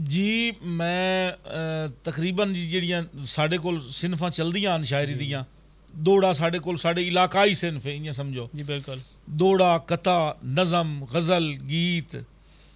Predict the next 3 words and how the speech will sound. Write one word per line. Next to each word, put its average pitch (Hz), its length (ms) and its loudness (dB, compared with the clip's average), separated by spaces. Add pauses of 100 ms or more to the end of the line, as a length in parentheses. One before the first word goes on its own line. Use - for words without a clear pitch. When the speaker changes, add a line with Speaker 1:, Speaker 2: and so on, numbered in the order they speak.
(120)
Speaker 1:
ਮੁਸੰਮਨ, 175 680 0 (240)
ਮੁਸੱਦਸ, 175 720 2 (400)
Speaker 2:
ਜੀ। 135 260 -10